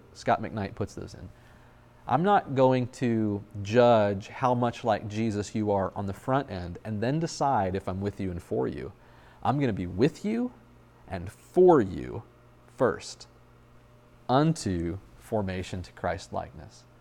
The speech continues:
Maybe that's the little key that this generation needed, the apocalypse they needed, being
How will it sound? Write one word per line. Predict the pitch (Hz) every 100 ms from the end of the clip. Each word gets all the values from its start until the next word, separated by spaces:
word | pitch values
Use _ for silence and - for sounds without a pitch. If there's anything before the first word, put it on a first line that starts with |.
| - - - -
Maybe | 127 180 226
that's | 220 175 170
the | - 117
little | 120 120
key | - - 117 80 - - - - -
that | 101
this | 110 110
generation | 104 113 107 101 95 95 92
needed, | 95 90 - -
the | 117
apocalypse | 117 - 147 147 113 98 -
they | - 95
needed, | 90 90 - - - - - _ - - -
being | 160 165 156 147